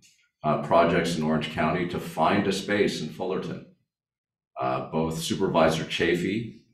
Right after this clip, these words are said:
uh, his wife is here today, hello Paulette, and I serve on this board of the Orange County Housing Finance Trust.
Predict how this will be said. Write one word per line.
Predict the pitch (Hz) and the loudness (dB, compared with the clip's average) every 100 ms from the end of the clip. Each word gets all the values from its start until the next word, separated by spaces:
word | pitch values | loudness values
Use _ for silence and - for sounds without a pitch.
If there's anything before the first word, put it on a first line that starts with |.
| - | -14
uh, | 120 | -10
his | 131 - | -10 -10
wife | 143 143 - | -6 -6 -6
is | - | -10
here | 73 64 | -10 -12
today, | - 65 71 - - | -12 -12 -12 -14 -14
hello | 67 65 - | -12 -10 -8
Paulette, | 65 - - - - _ _ _ _ _ _ _ _ _ _ _ - - - - | -6 -4 -6 -10 -20 _ _ _ _ _ _ _ _ _ _ _ -16 -16 -16 -2
and | 90 87 87 87 | 2 4 4 2
I | 92 95 95 | 4 4 6
serve | 95 - 104 90 | 4 2 0 2
on | 95 95 | 0 0
this | - | -6
board | - 98 98 - | -6 -2 -2 -2
of | - | -6
the | 76 | -10
Orange | 78 76 - | -8 -8 -6
County | 80 76 | -6 -4
Housing | 78 76 78 | -4 -6 -8
Finance | 80 78 73 69 | -6 -4 -4 -8
Trust. | - - - - | -12 -14 -16 -20